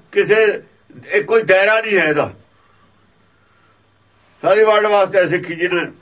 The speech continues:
ਧਾਰਨ ਕਰਨੀ ਹੈ ਧਾਰਨ ਕਰ ਲਓ। ਇਹਦਾ ਸ੍ਰਿਸ਼ਟ ਕਾ ਮੂਲ ਰਚਿਆ ਜੋਤ ਰਾਖੀ ਤਾ ਤੂੰ ਜਗ ਮੇ ਆਇਆ, ਤਾਂ ਸ੍ਰਿਸ਼ਟ ਦਾ ਮੂਲ ਹੈ ਨਾ।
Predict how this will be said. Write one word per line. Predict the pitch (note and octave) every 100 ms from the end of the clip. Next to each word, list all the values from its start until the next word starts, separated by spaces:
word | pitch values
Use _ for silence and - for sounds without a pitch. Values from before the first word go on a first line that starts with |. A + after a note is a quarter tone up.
| _ -
ਧਾਰਨ | C#3+ B2+
ਕਰਨੀ | C3 C3 C3
ਹੈ | C3
ਧਾਰਨ | C3+ G2
ਕਰ | F2+ F2+
ਲਓ। | F2 E2 _ _ _ _ _ _ _ _ _ _ _ _ _ _ _ _ _ -
ਇਹਦਾ | - G3
ਸ੍ਰਿਸ਼ਟ | - G3 F#3
ਕਾ | C4 C4+ C4
ਮੂਲ | B3+ B3+ B3
ਰਚਿਆ | G#3+ A3+
ਜੋਤ | G#3+ A3 G#3+
ਰਾਖੀ | G#3+ G3 F#3
ਤਾ | G3 F#3
ਤੂੰ | F3 F3+
ਜਗ | E3+ E3
ਮੇ | D#3+ D#3
ਆਇਆ, | D3 C#3+ B2+ - _ _ _
ਤਾਂ | B2+
ਸ੍ਰਿਸ਼ਟ | - A#2+ - C#4+
ਦਾ | C4 B3+
ਮੂਲ | G3+ D3+ F2
ਹੈ | D#2
ਨਾ। | E2+ -